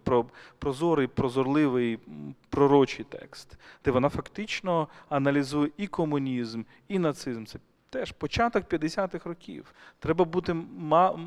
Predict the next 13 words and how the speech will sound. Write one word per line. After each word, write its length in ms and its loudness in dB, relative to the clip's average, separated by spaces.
мати 340 0
дуже 280 -4
велику 400 -2
інтелектуальну 680 -4
сміливість, 520 -6
щоб 120 -12
писати 460 -12
такі 240 -18
тексти, 420 -4
коли 400 2
совєтофілія, 1040 -2
в 60 -4
принципі, 540 -12